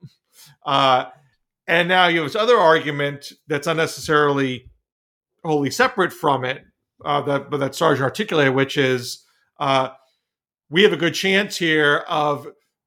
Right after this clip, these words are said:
making things better out of the chaos by ma-, by proving that the hard right is implacable and then leaving you no choice but to work with us. And again, th-, that, it, that may still work out on an issue-by-issue basis,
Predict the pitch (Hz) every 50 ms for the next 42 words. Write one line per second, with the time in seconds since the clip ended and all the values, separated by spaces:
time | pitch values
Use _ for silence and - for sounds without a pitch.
0 | _ _ 147 156 170 165 170 156 156 147 135 120 113 214 247 302 294 254 220 190
1 | 170 160 156 139 147 143 - 160 156 147 147 143 139 135 135 135 - - 156 143
2 | 139 147 156 175 175 - 160 143 135 - - - - 196 208 220 202 170 185 170
3 | 156 160 160 165 135 147 160 156 151 151 151 147 143 131 139 135 - - 190 202
4 | 214 - - 160 135 151 147 151 147 151 147 143 151 156 151 147 147 147 143 139
5 | 139 - - - 220 233 226 220 - 175 143 - - 131 131 123 120 - - 120
6 | _ - - 71 - - - - _ _ _ _ _ 208 214 - - 254 262 277
7 | 262 262 254 269 220 247 320 330 330 254 202 - - _ _ _ _ _ - _
8 | _ _ _ _ - - _ _ _ _ _ _ _ _ _ _ _ _ _ _
9 | _ _ 170 135 127 127 131 233 247 233 233 - 226 269 254 - - 220 196 208
10 | - 233 262 254 262 262 277 277 277 - - 349 311 233 233 220 226 240 240 226
11 | 214 202 208 220 220 214 - 214 185 202 190 185 156 - - - - 254 330 330
12 | 240 - - 135 143 165 - - -